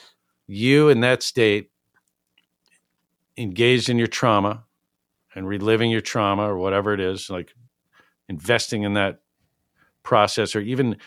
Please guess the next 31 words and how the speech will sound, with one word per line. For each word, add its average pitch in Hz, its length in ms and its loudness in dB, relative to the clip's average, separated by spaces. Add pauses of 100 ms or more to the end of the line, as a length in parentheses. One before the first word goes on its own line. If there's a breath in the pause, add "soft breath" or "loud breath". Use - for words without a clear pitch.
(160 loud breath)
the 92 100 -6
byproduct 110 880 2
of 98 100 -4
me 104 160 -4
trying 110 220 -4
to 92 60 -4
work 92 320 -6
through 135 240 -4
my 110 140 -2
trauma 92 320 -4
in 104 240 -6
that 98 220 0
way, 92 380 0
as 92 140 -12
opposed - 320 -12
to 92 60 -14
a 90 40 -10
different 104 360 -6
way 87 220 -10
that 85 220 -14
didn't 95 220 -8
involve, 95 540 -2 (640 soft breath)
uh, 82 280 -8 (420)
you 101 200 -6
know, 85 120 -4
that, 95 400 0
that 98 340 -6
setting 90 600 0
or 90 140 -10
those, 92 360 -6
those 95 420 -8